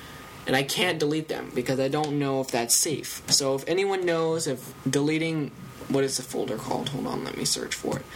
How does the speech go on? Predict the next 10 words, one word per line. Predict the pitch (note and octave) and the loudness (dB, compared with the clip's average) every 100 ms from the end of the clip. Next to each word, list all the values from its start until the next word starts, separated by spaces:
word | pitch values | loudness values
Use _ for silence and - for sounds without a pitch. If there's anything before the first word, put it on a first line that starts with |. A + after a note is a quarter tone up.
| - - - | -12 -12 -4
If | |
anyone | E3 G3+ A#3+ G#3 | 2 4 4 2
knows | F3 F3+ F3 | 2 2 0
if | D3 | 0
deleting | D3 C#3+ D#3 F3+ F3+ D3+ | 2 2 2 2 0 2
that | C#3+ C#3+ - | 2 2 0
kind | - D3 | -2 0
of | C#3 | 0
folder | - C#3+ C#3 C3 B2+ G#2+ - | 0 2 2 2 0 0 0
is | B2 B2+ A#2 A#2+ B2+ - | 2 2 0 -2 0 -2